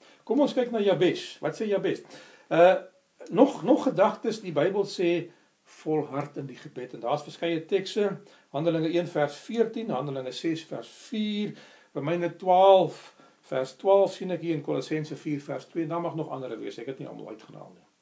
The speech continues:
Volhard, hou aan bid, moenie moedeloos word nie, moenie jou geloof versaak nie, moenie opgee nie. Ehm,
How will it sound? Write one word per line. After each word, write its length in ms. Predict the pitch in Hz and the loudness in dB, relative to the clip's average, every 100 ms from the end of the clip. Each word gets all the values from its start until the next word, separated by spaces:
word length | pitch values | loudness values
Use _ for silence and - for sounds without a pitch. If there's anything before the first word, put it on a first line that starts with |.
| _ _ _ _ _ _ _ | _ _ _ _ _ _ _
Volhard, 640 | - 151 139 120 127 - | -6 -2 -2 -2 -6 -8
hou 520 | - 160 202 220 220 - | -6 -2 0 -2 -6 -8
aan 240 | 160 165 - | -6 -6 -6
bid, 240 | 135 - | -6 -6
moenie 360 | 143 233 277 254 | -6 -4 -4 -4
moedeloos 680 | 208 190 - 214 202 175 - | -4 -4 -6 -4 -2 -2 0
word 300 | 147 156 - | 0 0 -2
nie, 80 | 147 | -4
moenie 260 | 165 302 247 | 0 2 4
jou 160 | 220 | 4
geloof 420 | 220 185 156 185 190 | 2 -2 2 2 0
versaak 540 | 156 - 196 180 185 | -6 -4 -2 -2 -4
nie, 80 | 185 | -6
moenie 460 | 151 156 165 165 160 - - _ - | -4 -2 -2 -4 -8 -18 -20 _ 4
opgee 580 | 175 175 156 - 175 156 | 4 2 -10 0 2 4
nie. 360 | 151 131 107 - _ _ - - _ _ _ _ | 2 -2 -6 -14 _ _ -20 -20 _ _ _ _
Ehm, 380 | 143 147 180 | -2 2 2